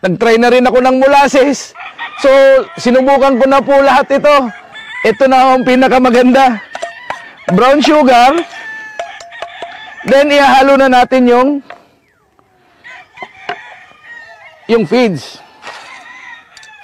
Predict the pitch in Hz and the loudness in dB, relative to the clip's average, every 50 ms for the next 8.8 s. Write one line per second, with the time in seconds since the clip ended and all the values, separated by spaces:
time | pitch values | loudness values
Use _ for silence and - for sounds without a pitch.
0 | - - 622 _ _ _ _ _ _ _ - - - - - - - _ _ _ | -20 -20 -20 _ _ _ _ _ _ _ -20 -20 -20 -20 -20 -20 -20 _ _ _
1 | _ _ _ _ _ - - 156 156 160 175 180 196 208 214 214 208 180 - - | _ _ _ _ _ -12 -8 -4 -2 0 0 2 2 0 0 -2 -4 -8 -14 -20
2 | - - - - - - - - - 807 807 _ - - 831 831 807 - - - | -20 -18 -18 -20 -20 -20 -20 -20 -20 -20 -20 _ -20 -20 -20 -20 -20 -20 -20 -20
3 | - - - - - - 175 190 196 175 - 196 208 180 196 190 - 202 180 190 | -20 -20 -20 -20 -10 -4 -4 -2 -2 0 0 -2 0 -2 -4 -4 -4 -4 -2 0
4 | 175 196 202 208 208 214 208 190 185 180 185 196 196 170 - - - - - 906 | 0 0 0 0 0 0 0 0 0 0 0 -2 -6 -10 -14 -20 -20 -20 -20 -20
5 | 880 855 880 - 784 - - 1017 988 - - 1047 1047 1077 1047 1047 - _ _ _ | -20 -20 -20 -20 -20 -20 -20 -20 -20 -20 -20 -20 -20 -20 -20 -20 -20 _ _ _
6 | 880 - - - - - - - - - - - - - 185 214 233 247 254 277 | -20 -20 -20 -20 -20 -20 -20 -20 -20 -20 -20 -18 -8 -4 -2 0 0 0 0 -2
7 | 262 - - - - - - - - - - - - - - - - - - - | -4 -6 -10 -12 -14 -18 -18 -20 -20 -20 -20 -20 -20 -20 -20 -20 -20 -20 -20 -18
8 | - - - - - 175 196 - - 220 240 240 226 196 165 | -18 -18 -18 -12 -8 -6 -6 -4 -2 0 2 2 2 2 0